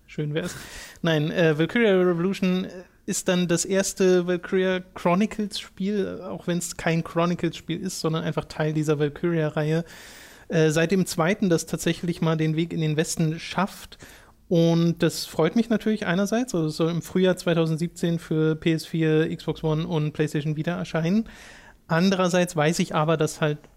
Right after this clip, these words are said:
äh, Valkyria Revolution oder Acer Revolution, äh, wie es anfangs hieß, dass das nicht mehr das Spielprinzip hat von Valkyria Chronicles, beziehungsweise nur noch in sehr abgewandelter Form. Und das, was ich bisher von diesem Spiel gesehen habe in Aktion,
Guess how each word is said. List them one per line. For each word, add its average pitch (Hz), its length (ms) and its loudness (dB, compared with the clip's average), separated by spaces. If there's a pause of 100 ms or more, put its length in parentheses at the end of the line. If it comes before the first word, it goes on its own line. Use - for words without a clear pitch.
(280)
äh, 165 360 0
Valkyria 156 460 2
Revolution 151 560 0
oder - 180 -2
Acer 160 320 2
Revolution, 151 680 -2
äh, 156 440 -2
wie 156 60 -6
es 151 100 -8
anfangs 156 420 -4
hieß, 147 260 -6 (1500)
dass 160 200 0
das 160 220 -2
nicht 170 480 2
mehr 165 520 2 (140)
das 160 100 -2
Spielprinzip 160 640 -2
hat - 240 -6
von 156 260 -4
Valkyria 180 400 -4
Chronicles, 185 600 -8 (220)
beziehungsweise 151 480 0
nur 156 100 2
noch 156 120 0
in 165 160 -2
sehr 151 240 0
abgewandelter 147 600 0
Form. 165 300 -4
Und 165 120 -4
das, 151 120 0
was 147 120 -2
ich 147 120 -4
bisher 151 300 0
von 175 340 2
diesem 180 240 2
Spiel 165 240 -4
gesehen 175 400 0
habe 190 220 0
in 185 100 -4
Aktion, 180 440 -2